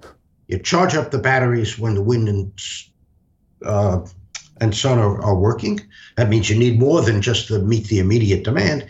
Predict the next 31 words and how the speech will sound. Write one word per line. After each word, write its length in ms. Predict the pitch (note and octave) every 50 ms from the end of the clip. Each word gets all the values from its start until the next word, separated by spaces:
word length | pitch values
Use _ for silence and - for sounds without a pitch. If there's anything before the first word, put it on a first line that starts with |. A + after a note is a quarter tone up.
| - - -
You 80 | F3 F#3
charge 300 | - - F#3+ F#3 C3 G#2+
'em 140 | G#2+ G#2
up 240 | A2 A2 G2+ - - - - _ -
and 220 | - B2+ A#2+ G#2
then 160 | A2+ A2+ G#2
you 120 | G2+ G2+ F#2+
discharge 580 | - - G2 F#2 - - - - - F#2 - -
'em. 100 | - - - _ _ _ _ _ _ - - _ _ - - - _
The 100 | - C#3+
other 380 | F3+ G#3+ G3+ F3+ D#3 C#3+ - - - -
is 200 | - C#3+ B2+ -
to 100 | - C#3+
have 380 | A#2 - D3 C3+ B2+ A2+ - - - _ _ _ -
non-emitting, 1300 | G2+ G#2+ B2+ C#3+ D#3 D#3+ D#3+ D#3+ D3+ - - C#3 B2 A#2+ C3 C#3 B2 A#2+ B2 B2 A#2 A2 A2 - - - - _ _ _ -
uh, 400 | - G#2+ G#2+ G#2 G#2 G#2 G2+ F#2
sources 560 | - - - D#3 C#3 A#2+ - - B2+ A2 F#2+
of 220 | A2+ A#2+ A#2+ F#2+ A2
reliable 800 | A#2 A2+ A2 A2 C3 D#3 F3+ F#3 C3+ G#2+ G2 G#2 G#2 F#2 F2+ F2
electricity, 840 | E2+ E2 E2 E2+ D#2+ - - - G#2 F#2 - G2 F2+ F2+ F2 F2 - - - _ _ -
and 280 | G#2 G#2 G2+ G2+ G#2 A#2
nuclear 460 | C#3 C3+ - - C3 A2+ G#2 G2 F#2
is 140 | F2 - -
about 360 | G2 - A#2+ A#2 G2 G2 -
the 140 | G2+ F#2+ F2
only 300 | G#2 G#2+ G#2+ G2+ F#2 E2+ -
way 340 | E2 F2+ F2+ E2 D2+ - - - _ -
we 100 | - G2
can 240 | F2 - - - -
do 160 | - - D#2+ D#2
that, 340 | - G2+ - - - -